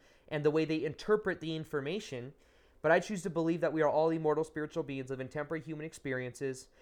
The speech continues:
that when we are awake here, we don't necessarily remember who we are at a greater sense,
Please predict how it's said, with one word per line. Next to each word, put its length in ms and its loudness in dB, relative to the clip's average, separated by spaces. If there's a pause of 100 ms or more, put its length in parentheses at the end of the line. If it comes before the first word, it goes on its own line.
(200)
that 200 4
when 160 2
we 140 6
are 100 8
awake 380 4
here, 260 0
we 140 -2
don't 180 -2
necessarily 520 -2
remember 420 0
who 140 -6
we 140 -4
are 180 4
at 60 0
a 40 2
greater 320 -4
sense, 540 -6